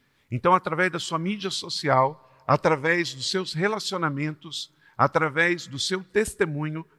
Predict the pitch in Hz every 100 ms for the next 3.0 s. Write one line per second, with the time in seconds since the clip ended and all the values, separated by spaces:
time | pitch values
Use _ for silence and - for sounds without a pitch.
0 | - 135 139 120 131 123 117 101 95 -
1 | _ _ _ _ _ 113 151 160 - 247
2 | 247 208 175 151 - 160 160 156 - 92